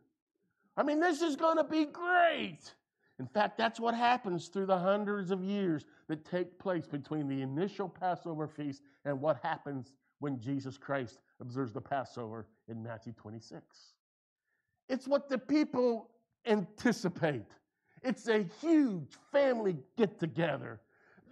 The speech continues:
All the preparations have to be made. There are herbs that need to be purchased. One of the things that the disciples had to do,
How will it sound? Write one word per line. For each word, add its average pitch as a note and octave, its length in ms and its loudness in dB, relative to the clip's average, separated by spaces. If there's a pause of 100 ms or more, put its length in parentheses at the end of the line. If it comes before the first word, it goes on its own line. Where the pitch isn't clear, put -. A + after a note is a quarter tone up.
All E4 400 6
the D4+ 100 0
preparations A#3+ 1160 2
have - 280 -2
to F#3 100 -2
be G3 160 2
made. D3 560 -2 (340)
There B3+ 160 4
are E4+ 220 6 (100)
herbs C4 500 6
that G3 140 0
need G3 180 2
to F3+ 60 4
be F3 140 0
purchased. D#3+ 640 -2 (240)
One C#4+ 180 4
of C4 120 2
the - 40 -18
things C#4+ 240 0
that B3 100 -4
the B3+ 60 -2
disciples G#3+ 520 0
had F#3 160 4
to E3+ 60 -2
do, D3 380 -2